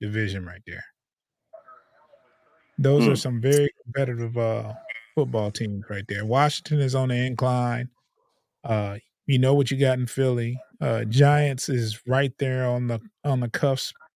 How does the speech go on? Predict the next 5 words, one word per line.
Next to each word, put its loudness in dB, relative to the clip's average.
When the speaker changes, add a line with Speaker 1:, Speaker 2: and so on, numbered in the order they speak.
Speaker 1:
of -4
being 0
good. 0
And, -2
uh, -4